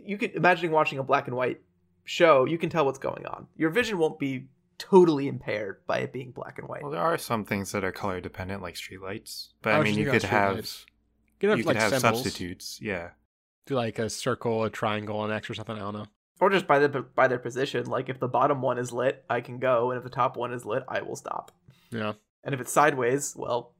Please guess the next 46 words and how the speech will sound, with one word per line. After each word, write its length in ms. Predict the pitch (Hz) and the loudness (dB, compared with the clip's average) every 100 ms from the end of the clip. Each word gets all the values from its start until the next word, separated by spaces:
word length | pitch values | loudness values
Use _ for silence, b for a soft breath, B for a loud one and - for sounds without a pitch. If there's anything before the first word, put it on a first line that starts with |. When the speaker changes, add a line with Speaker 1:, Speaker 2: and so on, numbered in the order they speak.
| _ _ - | _ _ -10
Speaker 1:
I'll 140 | - 131 | -8 -6
just 180 | 120 | -4
knock 200 | 135 135 | -2 0
that 160 | 143 131 | 0 0
one 120 | 160 | 0
down. 300 | 202 151 131 131 | 2 2 0 -6
I 60 | - | -12
just 160 | - | -2
not, 160 | 175 196 | 0 2
I'll 120 | 127 | 2
just 160 | 143 147 | 0 -2
never 240 | 151 135 | -2 -2
go. 300 | 131 85 - - - | -4 -6 -8 -8 -2
Speaker 3:
If 140 | 160 | 2
everything 260 | 196 220 254 | 2 2 2
was 120 | 226 | 0
black 300 | - 143 135 | 4 4 4
and 120 | 151 117 | 2 0
white, 300 | 117 127 - | 2 2 4
so, 100 | 175 | 4
like, 160 | 165 | 4
I 60 | 175 | 6
guess, 220 | 180 - | 4 4
are 120 | - | 2
we 100 | 170 | 2
saying, 400 | 208 214 208 196 | 4 4 4 2
are 100 | 147 | 2
we 100 | 160 | 0
saying 280 | 147 185 175 | 0 -2 0
that 100 | 143 | 2
it 100 | 123 | 0
just 200 | 143 - | -2 -6
changes 300 | - 131 120 | -4 -2 0
overnight, 460 | 123 113 113 139 160 | 0 0 0 0 -2
or, 420 | 131 123 113 110 - | -2 0 0 -2 -6
or 480 | 120 110 110 117 - 127 | -6 -2 -4 -6 -12 -4
that 340 | 113 104 104 _ _ _ _ _ _ | 0 0 -2 _ _ _ _ _ _
Speaker 2:
That's 240 | 107 92 - | -8 -8 -6
always 280 | 90 95 107 | -6 -4 -6
like 160 | 101 | -8
that? 200 | 110 104 | -8 -8
Speaker 3:
it's 100 | 127 | -2
always 160 | 113 110 | -2 0
been 100 | 113 | -4
like 140 | 101 - | -8 -12
that? 220 | 107 | -16